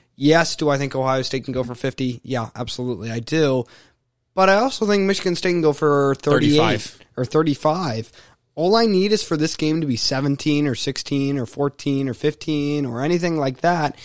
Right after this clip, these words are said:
Speaker 1: I don't need them to win. I don't think they're going to win. I actually need them to lose
Speaker 2: Yes.
Speaker 1: so that Michigan can win the Big Ten East, um, on the last Saturday of, uh, of college in November, I guess. Um, so I, I think Ohio State wins this game.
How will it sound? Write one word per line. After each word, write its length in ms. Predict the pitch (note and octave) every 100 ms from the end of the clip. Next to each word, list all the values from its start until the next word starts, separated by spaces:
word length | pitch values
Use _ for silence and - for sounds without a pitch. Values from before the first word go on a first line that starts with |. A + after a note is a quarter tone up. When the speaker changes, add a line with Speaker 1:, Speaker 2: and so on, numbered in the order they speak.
| -
Speaker 1:
I 60 | A#2+
don't 160 | C3 E3
need 160 | D#3
them 140 | C#3+ C3
to 80 |
win. 220 | A#2+ C3 A2+
I 60 |
don't 220 | G2+ G#2
think 160 | - C#3+
they're 140 | C3+
going 240 | B2+ B2 A#2+
to 80 | A#2
win. 320 | A#2+ A#2+ A2+ - - _ -
I 120 | C3
actually 340 | D#3+ - - F3
need 180 | D#3+ C#3+
them 140 | C3
to 80 | A#2+
lose 400 | C3+ F3 D#3+ D3
Speaker 2:
Yes. 180 | C#3 -
Speaker 1:
so 160 | C#3
that 100 | B2 A#2+
Michigan 420 | C3 - B2 B2
can 280 | A#2+ A2+ A2 - _ -
win 140 | C3
the 80 | C3
Big 160 | B2 A#2
Ten 300 | B2 A#2+ - -
East, 520 | D#3 C#3 - - -
um, 600 | C3 B2+ B2 A#2+ A#2 G#2+ _ _
on 100 | C3
the 60 | B2+
last 240 | B2+ B2
Saturday 580 | - C3 B2+ B2+ A#2+ A2+ _ _ _
of, 360 | B2 B2 A#2+ A2
uh, 420 | A#2+ A#2+ A#2+ A2 - _ _
of 140 | A#2
college 320 | - C3+ A#2+ -
in 180 | C3+ B2
November, 440 | A#2+ C#3+ C#3+ B2+
I 80 | A#2
guess. 400 | B2 A#2+ - - - _ -
Um, 760 | C3+ C3 B2+ B2+ B2+ B2 A#2 - _ _ _ _ _ _ _
so 420 | - D3 C3+ C3
I, 140 | B2 C3+
I 200 | C3 C3+
think 240 | - C#3
Ohio 240 | B2+ C3+ D3
State 180 | - C3
wins 220 | C#3 C#3+
this 100 | C#3
game. 300 | - D3